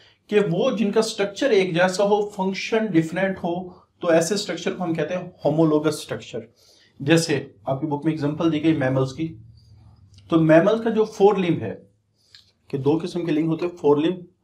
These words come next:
आमतौर पे आगे वाला और hind limb आमतौर पे पीछे वाला, लेकिन कुछ organism में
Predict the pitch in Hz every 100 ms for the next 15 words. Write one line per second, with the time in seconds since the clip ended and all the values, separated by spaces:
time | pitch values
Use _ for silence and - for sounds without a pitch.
0 | - 143 143 147 - - 131 139 156 156
1 | 170 - _ _ _ _ _ _ _ 135
2 | 139 143 151 165 147 131 139 143 156 135
3 | 117 - 113 101 - 131 123 143 165 156
4 | 135 131 135 135 143 143 147